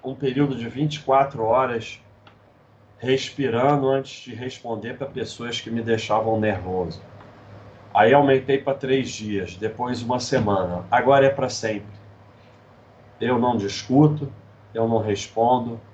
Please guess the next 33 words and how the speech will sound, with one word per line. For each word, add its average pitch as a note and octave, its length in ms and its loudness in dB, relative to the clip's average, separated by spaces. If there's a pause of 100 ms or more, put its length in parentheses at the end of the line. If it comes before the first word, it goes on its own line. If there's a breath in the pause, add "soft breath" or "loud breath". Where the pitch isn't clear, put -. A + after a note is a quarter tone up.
(280)
não A2 300 2
importa. F#2+ 640 -4 (640)
E A#2 80 -4
aí B2+ 100 4
eu C3+ 120 6
vou C#3 100 6
falar C3 300 2
pra B2+ 160 -4
vocês A2 500 -6
uma A2 200 -4
coisa G#2 420 -2
que - 100 -16 (340)
vocês A2 380 -6
podem A2+ 320 -2
pregar A2 340 0
na G#2+ 120 0
parede G#2 420 -2
e G2+ 40 -10
virar G#2 200 0
uma G#2 220 2
regra G2+ 400 0
na G2 100 -4
sua G2 260 -4
vida. E2+ 360 -8 (960)
Qualquer C#3+ 500 6
coisa G#2 600 4
ou G#2+ 120 0
qualquer C#3+ 460 0
pessoa G2+ 600 -2 (120)
que A2 140 -6
não B2+ 260 2
envolva B2+ 520 2
diretamente G#2 920 -4